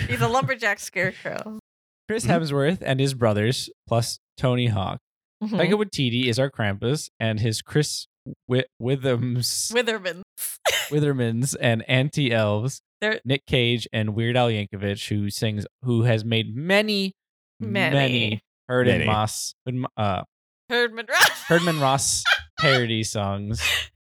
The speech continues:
Speaker 1: Yeah.
Speaker 2: over the last thirty years.
Speaker 1: Mm-hmm.
Speaker 2: Uh, all right, who's next? Who wants to go take the gimmick?
Speaker 1: I'll go.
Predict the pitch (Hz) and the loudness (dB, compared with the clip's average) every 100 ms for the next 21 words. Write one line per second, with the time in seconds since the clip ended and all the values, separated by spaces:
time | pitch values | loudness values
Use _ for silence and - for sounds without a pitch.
0 | 466 - 180 110 110 110 110 117 - - | 0 0 0 0 0 2 2 2 -2 -10
1 | - 117 120 120 113 98 101 113 135 - | -2 0 0 0 0 -2 -4 -4 -6 -8
2 | - 208 214 170 180 226 - 95 92 107 | -8 -6 -4 -4 -6 -8 -8 -6 -4 -2
3 | 107 101 117 120 113 104 107 - - 117 | 0 -2 -2 -4 -2 -6 -6 -12 -10 -10
4 | - 107 107 107 110 - _ _ 113 104 | -8 -8 -4 -4 -6 -12 _ _ -12 -10
5 | 104 110 104 110 - - 415 180 196 262 | -10 -8 -8 -8 -2 -2 -2 -4 -2 -4